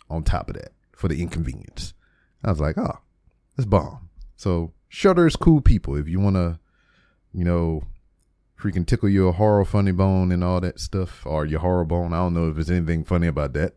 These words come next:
for you. Uh, hit up Shudder. Use promo code I don't have one, <laughs> and, yeah, you can get some time and whatnot.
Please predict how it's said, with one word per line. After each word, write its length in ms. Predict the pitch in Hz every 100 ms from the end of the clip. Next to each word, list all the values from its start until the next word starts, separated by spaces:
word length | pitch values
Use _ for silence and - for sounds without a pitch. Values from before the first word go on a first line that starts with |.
| -
for 140 | -
you. 260 | 78 73 98 - - - - -
Uh, 440 | 85 82 78 73 76
hit 160 | 135 127
up 120 | -
Shudder. 460 | - 85 78 76 - - _ _ -
Use 220 | 104 104
promo 340 | 110 101 95
code 380 | - 87 87 82
I 60 | 82
don't 220 | 78 73
have 220 | 76 60
one, 300 | - 52 64 - - 147 -
<laughs> 340 | - - -
and, 240 | 107 90 90
yeah, 160 | 92
you 200 | 85 90
can 120 | 85
get 160 | 85 90
some 160 | - 85
time 320 | 73 50 - - _ _ - _ _ -
and 160 | 80
whatnot. 420 | 76 - 55 50